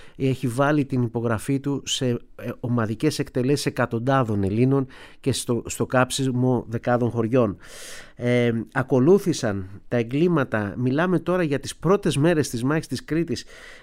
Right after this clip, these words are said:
πολλά, σε, σε πολλά σημεία, στα Μυσήρια Ρεθύμνου είναι, στην παραλία είναι, ε, σ-, συγκλονιστικό αυτό που συνέβη. Πολλές δεκάδες, ε, πολιτών εκτελέστηκαν εκεί και κάποιοι γλίτωσαν,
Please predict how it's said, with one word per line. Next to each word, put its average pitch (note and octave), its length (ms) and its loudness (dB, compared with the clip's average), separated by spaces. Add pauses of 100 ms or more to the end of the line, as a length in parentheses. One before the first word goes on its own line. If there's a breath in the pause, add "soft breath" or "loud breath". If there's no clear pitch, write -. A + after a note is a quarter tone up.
(140 loud breath)
πολλά, F3 360 4
σε, C#3 220 0
σε C3+ 160 0
πολλά F3 280 0
σημεία, D#3+ 560 0
στα C3+ 200 -2
Μυσήρια F#3+ 520 0
Ρεθύμνου G3 500 4
είναι, G3+ 320 2 (220 loud breath)
στην D#3 200 0
παραλία D3 520 4
είναι, G3+ 260 4
ε, G2+ 720 -6
σ-, - 180 -6 (220)
συγκλονιστικό D3+ 720 2
αυτό F#3+ 240 2
που D#3+ 120 -4
συνέβη. E3 540 2 (440 loud breath)
Πολλές E3+ 360 10
δεκάδες, F3+ 720 4
ε, B2+ 420 0 (840)
πολιτών D3+ 640 8 (220 loud breath)
εκτελέστηκαν D#3 840 4
εκεί E3 300 2
και E3 140 0
κάποιοι G3 460 0
γλίτωσαν, G3+ 720 4